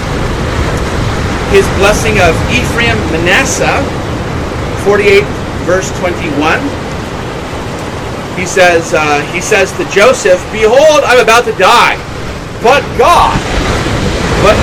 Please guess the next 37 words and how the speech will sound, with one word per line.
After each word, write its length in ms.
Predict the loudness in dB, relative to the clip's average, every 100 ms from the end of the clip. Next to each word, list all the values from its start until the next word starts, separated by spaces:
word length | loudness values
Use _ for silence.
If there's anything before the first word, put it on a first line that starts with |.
| 4
God 400 | 4 4 4 2 2 0 2 0 0 0 0 0
be 80 | 2 4
with 160 | 4 4
you." 160 | 2 0
And 320 | 0 -2 -2
so 160 | 2 2 0 -2 -2 2
all 240 | 4 4
he 80 | 2
has 240 | 2 2 0
to 80 | -2 -2
give 160 | -2 -4
is 80 | -2
the 160 | 0 2
Lord. 240 | 0 0 -2 -4 -4 -4 -4 -6 -6 -6 -6 -6 -6 -6 -4 -2
Is 100 | 0 0
the 80 | 0
blessing 340 | 0 0 -2 -4
of 80 | -2 0
God, 320 | 0 0 -2 -4 -6 -6 -6 -6 -6 -6 -6 -6
is 120 | -2 -2
the 100 | 0
grace 320 | 2 2 2
and 100 | -2
mercy 340 | 0 0 0 0
of 80 | 2
God. 240 | 0 -2 -4 -6 -8 -8 -8 -8 -8 -8 -6
And 80 | -2
so 180 | 4 4
his 220 | 2 -2 2
words 320 | 4 4 2
are 80 | 2
not 180 | 2 2
really 180 | 0 0 2
even 120 | 2
about 200 | 2 0
the 80 | -2
sons, 960 | 0 2 2 0 -8 -12 -12 -12 -14